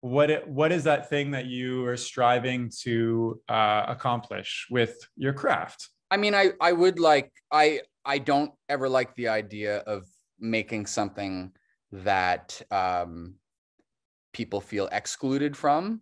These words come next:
Speaker 2: you know, like, I'd like to make something not broad as in it's, like, lowest common denominator schlock,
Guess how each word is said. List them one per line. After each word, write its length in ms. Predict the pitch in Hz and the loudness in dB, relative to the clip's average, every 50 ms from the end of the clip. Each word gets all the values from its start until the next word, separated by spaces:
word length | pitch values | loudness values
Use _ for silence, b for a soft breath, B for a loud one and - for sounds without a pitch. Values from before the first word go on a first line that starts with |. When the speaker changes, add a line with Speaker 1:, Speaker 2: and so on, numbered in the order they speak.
| _ _ - | _ _ -8
Speaker 2:
you 140 | - 156 160 | -4 -2 2
know, 180 | 160 170 185 | 4 4 4
like, 400 | 208 196 139 120 117 113 - - _ _ _ _ _ _ _ _ _ - | 4 6 4 4 4 2 -2 -10 _ _ _ _ _ _ _ _ _ -2
I'd 200 | 123 127 117 113 | -2 -2 0 2
like 320 | 120 120 120 117 120 _ | 2 2 2 0 -2 _
to 100 | - - | -12 -8
make 260 | 110 117 117 110 - - | -6 -4 -4 -6 -6 -4
something 520 | - 120 104 - - 113 107 107 110 - B B B B - | -4 -4 -4 -4 -4 -6 -4 -6 -8 -12 B B B B 0
not 320 | 208 214 202 147 131 113 | 4 4 4 4 2 0
broad 420 | - 123 120 120 123 123 123 117 120 | 2 4 6 6 8 6 6 6 2
as 180 | 117 110 117 | 0 -2 -4
in 160 | 117 110 107 | -6 -4 -4
it's, 220 | 104 101 101 - - | -6 -6 -4 -2 0
like, 220 | 107 101 95 - - | 0 0 0 -2 -2
lowest 340 | 110 110 107 101 98 - - | 0 2 2 2 0 -4 -2
common 400 | - 113 104 104 98 98 98 95 | 0 0 0 0 -2 -6 -8 -6
denominator 720 | 101 101 101 98 101 101 101 98 101 98 95 95 92 92 | -6 -4 -2 -2 -2 -2 -2 -2 -4 -4 -4 -4 -4 -4
schlock, 520 | 90 - - 101 98 104 104 92 90 90 | -6 -6 -2 2 4 4 4 4 2 0